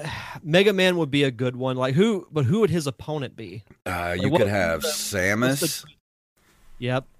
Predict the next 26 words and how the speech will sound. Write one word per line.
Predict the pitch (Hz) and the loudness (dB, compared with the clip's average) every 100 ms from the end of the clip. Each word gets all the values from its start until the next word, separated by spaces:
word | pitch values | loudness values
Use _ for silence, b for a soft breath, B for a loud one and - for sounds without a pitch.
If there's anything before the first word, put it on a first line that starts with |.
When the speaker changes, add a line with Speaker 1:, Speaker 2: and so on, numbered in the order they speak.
| _ | _
Speaker 2:
Uh, | 95 87 85 | -4 -2 -2
you | 87 90 | -2 -4
could | 101 82 | -2 -2
have, | 92 85 80 78 78 76 | 0 2 2 0 -2 -6
uh, | - 87 82 78 | -4 0 0 -2
Mario | 73 82 87 95 101 104 110 107 - | -4 -2 0 4 4 4 2 0 -8
with, | 90 92 78 | -2 0 0
uh, | 92 85 82 80 | -2 0 0 -2
whatever | 78 87 82 92 92 87 90 | -6 -14 -2 2 2 2 -2
power | - 87 90 90 | -4 -4 -2 -2
up | 90 | -2
you | 90 | -2
would | 87 82 | -2 -2
want | 87 80 | -6 -6
Mario | 82 82 85 85 | -4 -2 -2 -2
to | |
have, | 82 85 87 | -4 -4 -4
like | 78 73 | -6 -10
the | - | -12
Fire | - 80 85 | -6 -2 -2
Flower | - 87 80 85 85 82 | -4 -4 -2 -2 -2 -4
or | - 80 78 76 73 - b b b b b - | -4 -6 -4 -6 -8 -12 b b b b b -8
the | 82 | -6
Tanuki | - 104 113 117 117 | -2 2 2 4 0
suit, | 104 - 120 113 113 113 - | 0 2 4 6 4 0 -2
or | 95 92 90 87 85 | -2 -2 -2 -2 -6